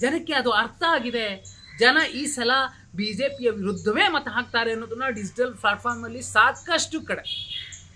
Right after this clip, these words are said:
ಈ ವಿಡಿಯೋಗೆ ಟ್ಯಾಗ್ ಮಾಡಿರುವಂತಹ ಬಿ ಜೆ ಪಿ ನಾಯಕರಿಗೆ ಕಾಮೆಂಟ್‌ಗಳ ಮೂಲಕ ಜನ ಉತ್ತರ ಕೊಡ್ತಿದ್ದಾರೆ. ಅಲ್ಲಿಗೆ ಸಿದ್ದರಾಮಯ್ಯ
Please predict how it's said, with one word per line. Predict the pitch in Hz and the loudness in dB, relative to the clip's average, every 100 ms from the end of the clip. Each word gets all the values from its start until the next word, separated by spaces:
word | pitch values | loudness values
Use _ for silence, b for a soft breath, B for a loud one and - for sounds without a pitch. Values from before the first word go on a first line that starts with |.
| 196 | -4
ಈ | 208 | -2
ವಿಡಿಯೋಗೆ | 196 240 285 247 | 0 4 4 4
ಟ್ಯಾಗ್ | 202 220 240 240 | 4 4 2 2
ಮಾಡಿರುವಂತಹ | 226 220 214 202 190 233 240 - | -2 -2 -4 -8 -4 -4 -4 -12
ಬಿ | 165 185 | -8 0
ಜೆ | 240 | 0
ಪಿ | 240 | 0
ನಾಯಕರಿಗೆ | 208 220 220 196 202 | 0 0 0 -4 -4
ಕಾಮೆಂಟ್‌ಗಳ | 240 - 196 269 - 240 233 | -4 -2 -2 -2 -6 -4 -2
ಮೂಲಕ | 220 208 190 | -2 -6 -6
ಜನ | 180 180 | -4 -4
ಉತ್ತರ | 180 165 180 | -4 -4 -4
ಕೊಡ್ತಿದ್ದಾರೆ. | - 175 175 156 151 147 123 - - - | -4 -8 -6 -4 -4 -4 -8 -16 -16 -8
ಅಲ್ಲಿಗೆ | 165 240 196 175 240 - - - - - b b b b - - | -4 0 2 2 0 -6 -20 -20 -20 -20 b b b b -20 -14
ಸಿದ್ದರಾಮಯ್ಯ | - 165 180 277 311 285 | -8 0 8 8 8 0